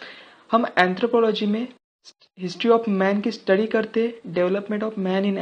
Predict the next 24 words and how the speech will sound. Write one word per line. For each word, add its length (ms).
ancient, 500
civilization, 800
study 380
of 180
culture, 420
human 320
study, 340
tribal 460
study, 340
society 460
और 120
social 340
study, 340
and 160
इसमें 380
twenty 480
percent 400
biological 460
part 260
रहता 260
है। 120
तो 80
घबराने 440
की 120